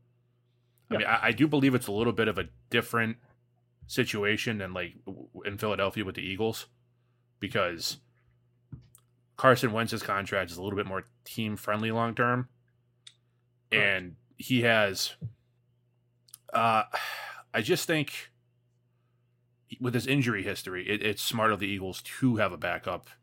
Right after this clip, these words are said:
Speaker 1: that they could, you know, uh, have a backup that they could have come in and learn the system and fill in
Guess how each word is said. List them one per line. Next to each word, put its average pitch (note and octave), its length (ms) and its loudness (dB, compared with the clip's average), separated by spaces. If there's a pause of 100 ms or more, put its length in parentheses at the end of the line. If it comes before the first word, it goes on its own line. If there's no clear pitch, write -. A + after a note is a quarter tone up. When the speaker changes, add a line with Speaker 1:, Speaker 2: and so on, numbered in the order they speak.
(200)
Speaker 1:
that G2+ 140 -2
they G#2+ 120 -2
could, G#2+ 420 0 (520)
you G#2+ 80 -2
know, F#2 140 0
uh, F2 300 -4 (340)
have A#2+ 100 2
a A2+ 40 -4
backup A2+ 340 4
that A2 100 -2
they G#2 120 -2
could B2 240 4
have G#2 240 4
come F#2 240 -4
in F2 280 -8 (240)
and G#2 140 -2
learn G#2+ 160 0
the G2+ 80 -6
system G2 400 -4
and G2+ 240 -6
fill G2 260 -2
in F#2 220 -8